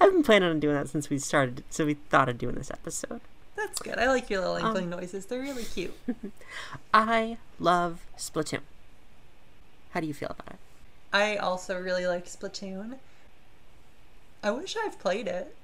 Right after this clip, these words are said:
Speaker 2: I, well, I kind
Speaker 1: You
Speaker 2: of
Speaker 1: haven't even
Speaker 2: played
Speaker 1: played
Speaker 2: it.
Speaker 1: the first one?
Speaker 2: Okay, so, like, I own the first one. I bought it in high school. Um, I've played, like,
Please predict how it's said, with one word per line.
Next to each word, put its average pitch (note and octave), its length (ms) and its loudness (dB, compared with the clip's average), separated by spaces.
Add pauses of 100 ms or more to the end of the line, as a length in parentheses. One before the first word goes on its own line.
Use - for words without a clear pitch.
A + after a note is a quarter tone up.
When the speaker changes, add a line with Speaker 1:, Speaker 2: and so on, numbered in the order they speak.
(380)
Speaker 2:
I, F#3+ 180 -4 (200)
well, G3 380 -2 (340)
I G#3+ 80 -6
kind G3 300 2
Speaker 1:
You G#3+ 60 6
Speaker 2:
of A3 60 2
Speaker 1:
haven't A#3+ 60 0
even - 20 2 (140)
Speaker 2:
played - 20 -4
Speaker 1:
played C4+ 100 4
Speaker 2:
it. B3+ 40 -2
Speaker 1:
the B3+ 60 4
first G#3+ 280 2
one? G#4 120 0 (300)
Speaker 2:
Okay, C#4 320 -4
so, C4 600 0
like, B3 420 -6 (840)
I A3+ 120 4
own A#3+ 320 -4
the B3 60 -4
first E3+ 420 0
one. F#3+ 300 -8 (200)
I G#3 80 0
bought F#3 280 2
it F#3+ 80 0
in G3 140 -2
high F3 160 -2
school. - 540 -8 (600)
Um, F#3 600 -4 (320)
I've A3 220 -2
played, A3 280 -2
like, A#3+ 200 -2